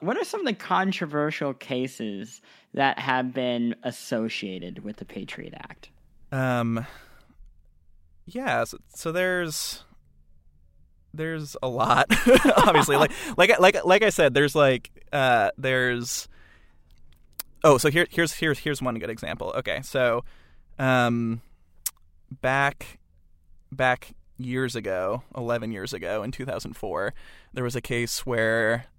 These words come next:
Speaker 2: uh, the F B I, as part of the Patriot Act, had got an expanded ability to send what are called national security letters. And basically,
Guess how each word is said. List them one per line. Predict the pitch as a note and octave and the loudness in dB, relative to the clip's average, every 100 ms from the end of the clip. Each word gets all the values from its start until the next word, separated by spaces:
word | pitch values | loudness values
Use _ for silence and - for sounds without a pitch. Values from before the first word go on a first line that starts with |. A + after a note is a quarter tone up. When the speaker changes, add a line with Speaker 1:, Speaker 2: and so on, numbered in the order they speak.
| _ - - | _ -16 -10
Speaker 2:
uh, | C2 B1+ A#1+ - _ _ _ _ | -6 -4 -6 -8 _ _ _ _
the | C3+ C#3+ | 0 0
F | |
B | C#3+ C3+ | 2 4
I, | A#2+ A#2 A2+ | 6 4 2
as | C3+ - | -2 -4
part | A#2+ A#2+ | -2 -2
of | |
the | A#2 | -4
Patriot | G#2+ A2 F2+ | -6 -6 -4
Act, | F2+ F2 - | -2 -2 -4
had | - A2 G2 D#2+ D#2 - | -4 0 2 0 -4 -8
got | B2 G#2+ | 0 0
an | A2+ | 0
expanded | G#2+ - - A2 G#2 G#2+ | -6 -8 -6 -4 -4 -4
ability | A#2+ G#2+ F#2 G#2 | -4 -2 -4 -6
to | G2 | -10
send | - A2 | -10 -8
what | A2+ | -8
are | G#2 | -8
called | A#2 A#2+ C3 | -2 -2 0
national | A#2+ A2 - G2+ | -2 -4 -4 -10
security | - - - B2 C#3+ E3 | -10 -14 -10 -8 -6 -4
letters. | F3 F#3 G3+ G#3+ - - - - - - - - - _ | -4 -4 -8 -10 -12 -12 -18 -20 -20 -20 -20 -20 -20 _
And | B2 A#2 | -6 0
basically, | D3+ A3 E3 C#3 A#2 A2+ A#2 | 0 2 0 2 2 2 0